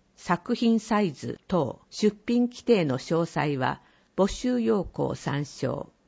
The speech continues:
募集要項は各公共施設で配布。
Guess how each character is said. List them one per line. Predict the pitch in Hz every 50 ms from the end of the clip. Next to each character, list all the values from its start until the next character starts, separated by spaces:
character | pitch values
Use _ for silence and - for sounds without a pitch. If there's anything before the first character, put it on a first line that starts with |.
| _ _ _ _ _ _ _ _ _ _ _ _ -
募 | 214 214
集 | - - 277 277 269 254
要 | 254 247 226 196
項 | - - 170 160 147 135 127
は | 131 - - 151 - _ _ _ -
各 | - 214 214 - - 151 135 -
公 | _ - - 220 226 240
共 | 233 - - 220 208 208
施 | - - - 196
設 | - - 139 - 147 127
で | 127 123
配 | - - 139 143 143 139
布。 | - - - 135 135 -